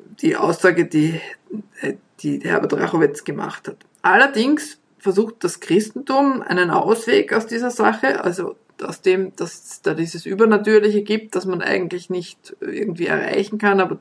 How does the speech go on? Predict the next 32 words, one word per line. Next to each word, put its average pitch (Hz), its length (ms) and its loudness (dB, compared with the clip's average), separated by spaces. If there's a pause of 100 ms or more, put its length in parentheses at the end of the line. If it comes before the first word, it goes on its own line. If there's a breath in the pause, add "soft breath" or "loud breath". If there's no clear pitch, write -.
(140)
dass 180 260 -2
man 165 140 -6
dann 156 160 -8
doch 247 200 2
irgendwie 175 560 2 (320)
sich - 280 -12
bezü-, - 340 -8
auf - 180 -6
das 185 140 2
man 190 120 2
sich 175 120 -8
aber 165 100 -6
doch 262 200 0
irgendwie 190 220 4
beziehen 170 400 -4
können 190 280 -2
soll. 240 200 0 (580 loud breath)
Und - 160 -6
dieser 196 260 2
Ausweg, 240 400 2
den 214 180 4
er 208 180 2
im - 120 -14
Christentum 208 600 2
skizziert, 202 600 0
ist 190 140 -8
die 175 100 -4
Gratia 170 440 0
Gratium, 247 920 -2 (280)
Gratia 196 360 4
Gratum 208 460 -2
Faciens. 226 600 0